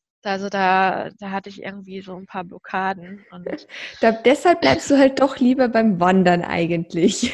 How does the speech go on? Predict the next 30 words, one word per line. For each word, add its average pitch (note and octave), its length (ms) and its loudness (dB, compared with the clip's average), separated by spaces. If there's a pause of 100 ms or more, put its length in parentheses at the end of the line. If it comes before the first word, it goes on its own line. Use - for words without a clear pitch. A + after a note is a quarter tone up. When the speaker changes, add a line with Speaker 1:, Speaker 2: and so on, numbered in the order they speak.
(160)
Speaker 2:
<laughs> A3+ 340 2 (200)
Speaker 1:
Ja. C#4+ 500 6 (920)
Speaker 2:
Aber G#3 240 -2
vielleicht B3 380 0
magst A#3 320 -4
du B3+ 40 -6
uns B3+ 180 -6
noch A3+ 220 -6
deine G3+ 640 -2
liebsten A#3 460 -8
Wanderungen A3+ 640 -4
an G3 260 -2
der F#3+ 440 -4
Südküste A#3+ 640 -8
verraten. F3+ 640 -14 (960)
Speaker 1:
Ja, G#3 160 0 (380)
da G3+ 100 0
gibt's, - 380 -2
ich A3+ 160 -6
hab C#4+ 100 -6
noch A3+ 160 -8
gar B3+ 180 2
nichts E4+ 200 -8
von C#4 120 -10
den C4 120 -6
Levadas G#3+ 560 0
erzählt. G3 480 -6
Also G#3 160 -4
eigentlich A3+ 340 -6
redet G#3 300 -6